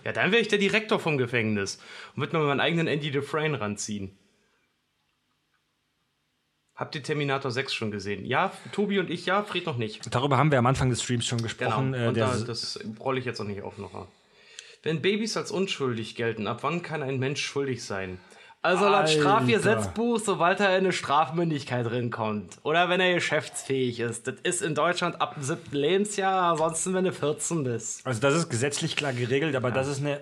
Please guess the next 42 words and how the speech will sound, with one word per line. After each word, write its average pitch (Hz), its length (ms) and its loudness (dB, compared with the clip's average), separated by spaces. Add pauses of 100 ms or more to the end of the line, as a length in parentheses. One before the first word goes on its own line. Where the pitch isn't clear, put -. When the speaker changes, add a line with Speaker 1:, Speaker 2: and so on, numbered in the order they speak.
Speaker 2:
unfassbar 196 800 -2
krasse 160 320 -6
Frage 147 420 -2
und 135 260 -2
i- - 440 -20 (840)
Speaker 1:
Ab 120 140 -4
wann 170 240 4
ist 175 160 -2
ein 180 60 2
Mensch 165 200 2
schuldig? 175 380 0
Ab 131 120 -6
dann, 160 220 2
wenn 165 80 0
er 143 140 0
weiß, 151 260 2
was 131 140 -2
er 120 100 -2
tut, 143 280 -6
würde 98 140 -4
ich 92 80 -8
sagen. 90 300 -6 (140)
Speaker 2:
Also 180 260 4 (300)
ich 185 180 0
sag 202 280 4
immer 185 200 4
gerne, 170 460 4 (1120)
ich 120 200 -4
würde 202 160 4
mir 196 220 4
im 190 200 4
Leben 196 600 4
nicht - 340 0
zutrauen, 175 640 0
dafür 160 300 2
eine 160 140 2
An-, 160 180 -2
darauf 170 280 2
eine 170 120 0
Antwort 151 480 0
zu 123 120 -2
geben. 107 440 -2